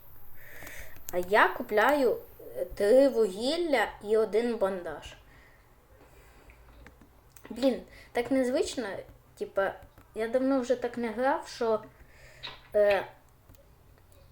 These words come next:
ну, я на, на телефоні грав, і тут взагалі майже незвично.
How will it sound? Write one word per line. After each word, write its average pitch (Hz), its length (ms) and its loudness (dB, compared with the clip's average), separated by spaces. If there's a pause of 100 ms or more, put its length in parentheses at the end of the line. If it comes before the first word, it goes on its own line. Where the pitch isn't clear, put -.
(760)
ну, 269 140 4
я 277 160 8
на, 285 140 4 (140)
на 247 260 2
телефоні 269 560 8
грав, 180 340 -2 (400)
і 214 280 -2 (1080)
тут 277 240 0
взагалі 247 400 4
майже 190 320 -2
незвично. 180 640 -8